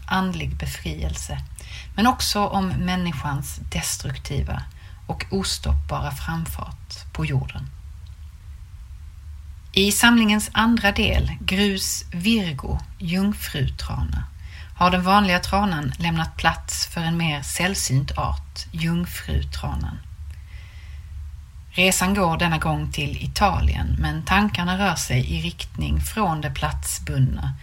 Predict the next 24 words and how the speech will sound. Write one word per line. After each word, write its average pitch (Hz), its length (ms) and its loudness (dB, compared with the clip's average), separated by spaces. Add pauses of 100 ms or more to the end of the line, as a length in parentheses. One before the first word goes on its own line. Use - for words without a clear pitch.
(300)
mot 151 260 0 (140)
det 135 120 2
metafysiska, - 1000 0 (880)
vilket 208 340 2
också - 280 0
manifesterar 202 760 2
sig 151 380 -4
i 135 40 -2
formen. - 640 -2 (680)
Sviten 175 600 0
är 156 80 0
skriven 156 520 -2
som 143 240 -4
en 135 180 0
förseglad 151 720 0
cirkel, - 600 -4 (540)
där 160 100 2
den 165 120 2
första 196 640 2
och - 120 -4
sista - 440 -2
strofen - 760 -2 (280)
är 147 140 2
identiska. 139 920 0